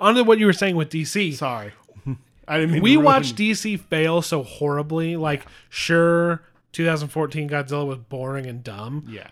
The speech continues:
Speaker 1: but it wasn't
Speaker 2: They didn't double down on it.
Speaker 1: fucking Suicide Squad or Man of Steel.
Speaker 2: It's not a mess.
Speaker 1: You know what I mean? It wasn't
Speaker 2: Yeah.
Speaker 1: a terrible mess. So, like,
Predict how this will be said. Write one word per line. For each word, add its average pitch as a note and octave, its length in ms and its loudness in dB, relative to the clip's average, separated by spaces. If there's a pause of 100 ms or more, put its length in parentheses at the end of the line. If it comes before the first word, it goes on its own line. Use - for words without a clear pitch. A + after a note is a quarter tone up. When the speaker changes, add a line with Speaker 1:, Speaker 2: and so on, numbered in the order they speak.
Speaker 1:
but D#3+ 140 2
it E3 140 0
wasn't D3+ 540 -4 (280)
Speaker 2:
They F#3+ 100 4
didn't A3+ 220 2
double F#3 240 4
down F3+ 220 4
on D#3+ 60 2
it. - 20 2
Speaker 1:
fucking D3+ 380 -4
Suicide C#3+ 680 -6
Squad B2 440 -8
or C3+ 120 -10
Man C#3 300 -8
of B2+ 120 -12
Steel. D3 440 -4
Speaker 2:
It's D#3+ 160 0
not G#3+ 120 4
a F#3+ 60 2
mess. F3+ 500 -2
Speaker 1:
You D#3 80 -2
know E3 60 2
what D#3+ 60 2
I D#3 40 2
mean? D#3 100 0
It E3+ 60 -2
wasn't E3 260 0
Speaker 2:
Yeah. C#3 40 -4
Speaker 1:
a A2 40 -8
terrible D#3 480 0
mess. C#3 460 -6 (280)
So, F3+ 160 0
like, D#3+ 380 -2